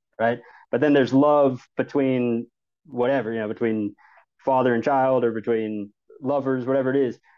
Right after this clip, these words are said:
um, which doesn't destroy, it's, it's the possibility for, for communion as opposed to union, right? Um, with the, the maintaining the separation.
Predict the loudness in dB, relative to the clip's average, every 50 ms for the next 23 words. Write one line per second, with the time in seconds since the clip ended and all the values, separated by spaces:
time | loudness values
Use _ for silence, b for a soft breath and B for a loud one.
0 | b b _ -2 0 2 2 4 2 2 0 0 -4 -6 -8 -12 _ _ _ _
1 | _ _ -20 _ _ _ _ -2 0 0 0 -2 -4 -4 -2 0 0 0 0 0
2 | 0 -2 -2 -2 -4 -4 -4 -4 -2 0 0 0 0 0 -2 -4 -6 -6 -6 -6
3 | -4 -4 -6 -6 -4 -2 -2 -2 0 -2 -4 -4 0 0 0 2 2 2 2 2
4 | 2 2 0 0 -2 -8 _ _ -6 -2 -2 0 0 -2 -2 -4 -4 _ -6 -6
5 | -6 -4 -2 0 2 2 2 2 0 -4 -8 -10 -8 -6 -4 -4 -2 0 0 0
6 | 0 -2 -4 -4 -4 -2 0 -2 -2 -2 -2 -6 -10 _ _ _ _ _ -2 -2
7 | 0 0 -2 -4 b b b b _ _ 0 2 2 4 2 0 -2 -4 -6 -6
8 | -10 _ _ _ _ _ _ _ -2 -2 -2 0 2 2 2 2 2 0 -4 -4
9 | _ -2 0 0 -2 -6 -8 -10 _ _ _ _ _ _ _ _ _ _ 0 2
10 | 2 2 0 2 2 2 2 2 2 0 -2 -2 -4 -4 -4 -2 -4 -2 -2 -4
11 | -6 -8 -12 -20